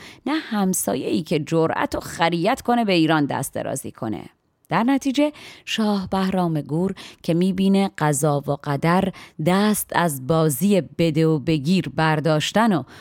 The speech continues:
اوضاع آرام و بر وفق مرادش داره می‌گذره، به ناز و نشاط مشغول می‌شه و دوباره میفته به دنبال لذت دنیا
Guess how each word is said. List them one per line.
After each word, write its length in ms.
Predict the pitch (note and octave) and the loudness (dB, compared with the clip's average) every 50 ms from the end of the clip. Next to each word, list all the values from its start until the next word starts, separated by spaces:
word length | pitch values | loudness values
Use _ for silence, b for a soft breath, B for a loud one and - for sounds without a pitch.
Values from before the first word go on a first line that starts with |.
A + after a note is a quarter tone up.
| B B B _ | B B B _
اوضاع 600 | E3 F3+ F3 F3 C#3+ B2 F#3 G3+ F#3+ E3+ - - | 2 2 4 2 2 2 2 2 2 2 0 0
آرام 640 | - E3 E3 E3 E3+ F3 F3 F#3+ A3 A#3+ A#3 F#3+ D#3 | 0 0 2 4 4 4 4 4 4 4 4 4 2
و 60 | C#3 | 0
بر 280 | - - C#3+ C#3+ C#3+ C3+ | 0 0 0 0 0 -2
وفق 280 | C#3 D3 C#3+ - - - | -2 -4 -4 -4 -4 -2
مرادش 560 | C#3+ D3 D3 D3 D3 C#3+ C#3 C3+ - C#3+ C#3 - | 0 0 2 2 2 0 0 -2 -2 -4 -4 -4
داره 280 | - D3 C#3+ C#3+ C#3+ | -2 -2 0 0 0
می‌گذره، 720 | D3 D3 D3 D3 C#3+ - - E3 D#3+ D#3+ F#3+ A3+ B3+ C4+ C4 B B B B B B B _ _ | 2 2 0 0 -2 -2 0 0 2 4 4 4 4 2 0 B B B B B B B _ _
به 140 | - D#3 D#3+ | -2 0 2
ناز 540 | E3 D#3+ D#3 D3 C#3+ F3 A#3 C4+ C4 A3+ A#3+ | 2 2 2 2 2 2 2 2 2 2 2
و 80 | C4 | 2
نشاط 680 | C4 B3 A#3+ A3+ G#3 - - G#3+ G3+ G3+ G#3 G#3+ - - B B B B B _ | 2 2 2 2 2 2 2 2 2 2 0 0 -2 -6 B B B B B _
مشغول 480 | - D3 D#3 D3+ - - - G3 C4+ D4+ | -2 0 0 0 -2 -4 -2 -2 -2 0
می‌شه 300 | D#4 D4 D#4 - - E4+ | 0 0 2 2 2 2
و 140 | F4 F4+ E4+ B B B B B _ - | 2 0 0 B B B B B _ -4
دوباره 480 | - G3 G3+ G3+ G#3 G#3 G#3+ C#4 D#4+ | -4 -2 0 0 0 0 2 2 2
میفته 420 | D#4 D4+ D4+ D4+ C#4+ - - C#4+ C#4 | 4 4 4 2 2 0 -2 -4 -2
به 140 | A#3+ A3 | -2 -2
دنبال 680 | E3+ D#3 E3 D3+ D3 D3+ C3 D3 D#3 G3 G#3+ G#3 A3+ A3 | 0 2 2 2 2 2 0 0 0 0 0 0 -2 -2
لذت 600 | G3+ D#3+ C#3+ C3+ C3 - - C3+ B2+ B2+ - D3+ | -2 -2 -2 -2 -4 -4 -6 -6 -6 -4 -4 -6
دنیا 680 | D3 C#3+ - C3 B2 A#2+ C3 C#3 C3+ A2+ G2 - - | -6 -4 -4 -4 -4 -4 -6 -6 -6 -6 -8 -8 -10